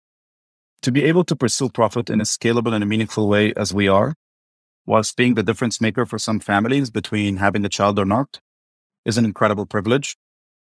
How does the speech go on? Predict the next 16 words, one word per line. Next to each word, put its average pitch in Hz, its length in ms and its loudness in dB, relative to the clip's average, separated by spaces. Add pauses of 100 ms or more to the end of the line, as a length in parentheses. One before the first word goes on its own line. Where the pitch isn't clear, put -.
(140)
I 117 80 4
don't 117 320 2
claim 113 320 4
to - 100 -6
have, 98 380 -2 (400)
like, 107 140 -6
I've 113 120 2
stumbled 120 380 2
on 107 80 2
this 104 160 -2
by 107 140 0
accident, 120 580 -4 (480)
but 110 120 0
I 104 40 0
think 117 180 0
it, 104 120 -2